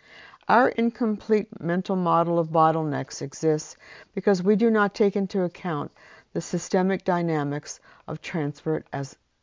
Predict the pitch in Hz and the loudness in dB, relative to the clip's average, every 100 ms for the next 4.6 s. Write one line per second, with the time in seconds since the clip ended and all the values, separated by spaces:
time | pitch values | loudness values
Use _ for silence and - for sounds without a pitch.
0 | _ 143 143 165 185 202 165 - _ _ | _ -8 -6 -2 0 0 -2 -8 _ _
1 | _ _ _ _ _ _ _ - - - | _ _ _ _ _ _ _ -20 -20 -8
2 | - 175 - 233 - 208 208 - 202 190 | 0 0 2 -4 0 0 0 -4 -2 -2
3 | 170 165 165 180 165 151 147 147 147 - | -2 -2 -2 -4 -2 0 0 -2 -4 -4
4 | 139 147 143 139 143 160 | -4 -4 -2 -2 -2 -4